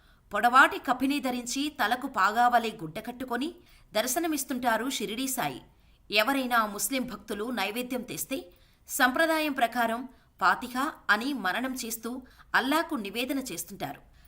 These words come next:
కానీ షిరిడీ సాయి అయితే ఒక్కరోజు కూడా నమాజ్ చేసిన దాఖలాలు లేవు. నమాజ్ చేయకపోతేనేం, వేషధారణను బట్టి ఆయన ఒక ముస్లిమేనని ఎవరైనా వాదనకు దిగితే, "ఇదిగో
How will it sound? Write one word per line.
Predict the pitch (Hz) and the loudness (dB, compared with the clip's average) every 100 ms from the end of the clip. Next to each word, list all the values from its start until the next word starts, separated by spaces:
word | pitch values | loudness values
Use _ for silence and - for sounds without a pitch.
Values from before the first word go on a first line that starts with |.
| _ | _
కానీ | 214 190 190 262 - _ - | 0 0 0 -8 -12 _ -8
షిరిడీ | - 294 349 359 | -2 0 0 -2
సాయి | 320 277 269 | 0 0 2
అయితే | 262 240 226 | 0 -2 -6
ఒక్కరోజు | 269 180 - 269 285 269 | -6 -8 -4 -2 -2 -4
కూడా | 262 214 208 240 - _ _ 156 | -4 0 0 -2 -12 _ _ -6
నమాజ్ | 170 226 285 - | -2 0 0 -2
చేసిన | 240 233 220 | -6 -6 -6
దాఖలాలు | 175 170 202 254 262 277 | -2 0 0 -2 0 0
లేవు. | 160 156 - _ _ _ 160 | -4 -8 -14 _ _ _ -2
నమాజ్ | 196 220 240 220 - | 0 2 0 0 -6
చేయకపోతేనేం, | 185 220 247 240 254 269 330 - - _ _ - | -4 -4 -6 -6 -2 0 -2 -4 -16 _ _ -4
వేషధారణను | 214 262 302 277 311 330 330 | -2 0 0 4 4 4 2
బట్టి | 320 277 269 262 - | 0 -2 -2 -6 2
ఆయన | 208 233 | 2 2
ఒక | 240 233 | -2 -6
ముస్లిమేనని | 202 - 294 311 294 247 214 247 - - _ | -6 -4 0 0 0 0 -2 -8 -16 -20 _
ఎవరైనా | 180 220 285 311 254 269 | 0 2 4 4 4 2
వాదనకు | 175 175 240 269 254 | 4 4 4 -2 -4
దిగితే, | 180 180 196 233 262 _ _ _ | -8 -8 -6 -6 -8 _ _ _
"ఇదిగో | 147 165 180 233 269 | -8 -6 -4 -4 -4